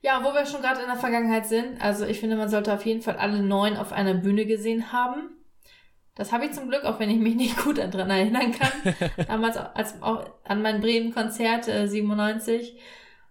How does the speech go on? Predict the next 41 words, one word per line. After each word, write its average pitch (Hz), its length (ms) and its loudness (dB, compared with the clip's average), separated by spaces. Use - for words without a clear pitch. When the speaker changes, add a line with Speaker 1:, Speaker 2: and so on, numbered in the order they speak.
Speaker 1:
Ähm, 208 320 2
und 208 100 0
was 208 200 0
ich 220 80 -2
mir 214 140 0
dann 208 120 2
auch - 400 -2
aufgeschrieben 214 560 -4
habe, 208 160 0
ist - 160 -8
Barbie 196 320 2
auf 175 120 -4
der 180 100 0
Bühne 175 340 -2
sehen. 180 500 -2
Mm, 180 420 0
ja, 196 120 -4
das 165 140 -6
kann 170 160 -6
man 170 140 -2
jetzt 160 160 -6
auch 175 120 -8
leider 170 240 0
nicht 175 200 -2
mehr 196 100 0
nachholen, 185 440 -2
ne? 170 160 0
Das 208 180 -8
ist 214 100 -12
echt 107 240 -8
Speaker 2:
Mhm. 104 220 -12
Speaker 1:
Wahnsinn. 180 520 0
Speaker 2:
Ja, 110 300 -2
also 117 200 -2
ich 117 80 -2
hab 120 160 -4
leider 123 340 2
Barbie 120 400 -2
nie 123 280 -2
live 117 360 -2
gesehen. 143 480 -2